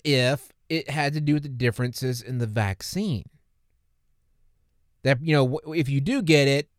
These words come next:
you know, what, I mean, does it help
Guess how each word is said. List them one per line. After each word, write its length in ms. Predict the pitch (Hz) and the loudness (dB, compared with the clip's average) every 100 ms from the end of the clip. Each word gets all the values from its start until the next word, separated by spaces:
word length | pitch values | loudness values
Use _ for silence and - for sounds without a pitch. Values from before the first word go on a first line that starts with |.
| - | -10
you 100 | 151 | -4
know, 440 | 139 131 123 127 - _ _ _ _ _ _ _ _ _ - | -2 0 0 -2 -8 _ _ _ _ _ _ _ _ _ -10
what, 300 | 147 151 156 | 0 0 0
I 20 | 147 | 0
mean, 360 | 143 131 127 | -2 -2 0
does 100 | 131 | -2
it 140 | 143 135 | 0 -2
help 260 | 131 131 | -2 -4